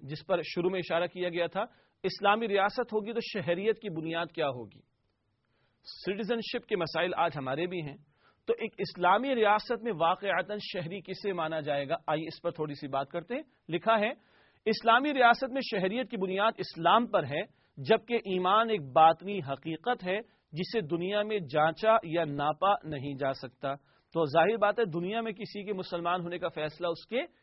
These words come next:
اقرار پر کیا جائے گا، کیونکہ دل میں ہم جھانک نہیں سکتے۔ اسی لیے آگے لکھا ہے، لہذا اسلامی ریاست میں شہری حقوق زبانی اقرار یعنی اسلام کی بنیاد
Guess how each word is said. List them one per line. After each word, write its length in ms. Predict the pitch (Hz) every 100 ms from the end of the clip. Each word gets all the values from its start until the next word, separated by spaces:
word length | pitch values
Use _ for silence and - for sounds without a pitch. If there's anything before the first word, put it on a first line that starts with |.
| _
اقرار 460 | 156 - 160 165 190
پر 200 | 190 170
کیا 280 | 160 156 151
جائے 260 | 139 147
گا، 80 | 175
کیونکہ 240 | 165 156 156
دل 200 | 147 156
میں 140 | 165
ہم 200 | 151 170 - _ _
جھانک 420 | 135 131 165 240 -
نہیں 300 | 147 139 147
سکتے۔ 400 | 135 135 - 139 113 _ _ _ -
اسی 240 | 151 196
لیے 100 | 202
آگے 180 | 190 190
لکھا 280 | 180 202 190
ہے، 120 | 214 - _ _
لہذا 340 | 165 190 220 -
اسلامی 460 | 196 180 190 233 208
ریاست 400 | 196 196 240 226
میں 120 | 233 -
شہری 240 | 185 208
حقوق 600 | 170 170 202 262 349 - _ _ -
زبانی 560 | 131 180 175 196 226
اقرار 420 | 208 180 180 196 202
یعنی 300 | 180 180 -
اسلام 480 | 175 - 170 180 196
کی 100 | 185
بنیاد 340 | 165 165 170